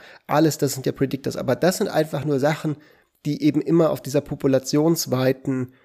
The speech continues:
ähm, auf diesen populationsweiten Korrelationen und so weiter passieren. Und bei dem anderen auf einmal gehst du in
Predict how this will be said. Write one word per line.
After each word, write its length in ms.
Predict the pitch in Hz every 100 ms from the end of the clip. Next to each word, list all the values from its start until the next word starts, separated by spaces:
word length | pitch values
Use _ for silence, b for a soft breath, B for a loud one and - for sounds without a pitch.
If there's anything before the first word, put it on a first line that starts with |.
| b b b b _ -
ähm, 240 | 143 131
auf 160 | - 135
diesen 260 | 131 131 123
populationsweiten 1120 | 151 - 135 123 156 165 170 131 127 127 139
Korrelationen 800 | 139 131 131 127 - 165 170 135
und 120 | 120
so 100 | 123
weiter 260 | 117 117 123
passieren. 420 | 117 - 127 113
Und 180 | 131 139
bei 100 | 135
dem 120 | 135
anderen 300 | 160 196 151
auf 220 | 139 131 -
einmal 320 | 165 160 135
gehst 280 | 139 135 -
du 60 |
in 480 | - 202 208 202